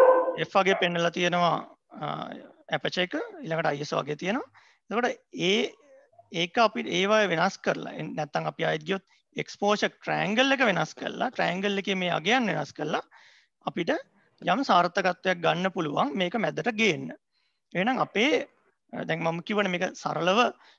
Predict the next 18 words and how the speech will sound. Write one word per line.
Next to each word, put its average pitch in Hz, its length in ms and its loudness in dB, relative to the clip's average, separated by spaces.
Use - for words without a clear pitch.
අද 147 180 -6
මේක 165 300 -6
ඉවර 160 260 0
වෙනකොට 214 340 0
ඔගොල්ලෝ 202 320 0
පර්ෆෙක්ට් 220 360 4
වෙනවා. 139 220 -4
ඉතින් 190 200 -6
පර්ෆෙක්ට් 165 400 0
වෙන්න 202 280 2
නම් 262 180 2
හැම 170 160 -2
වෙලාවෙම 196 460 4
මෙන්න 185 240 0
මේ 233 140 2
මීටර් 185 320 0
රීඩින් 226 360 0
එක 220 140 -2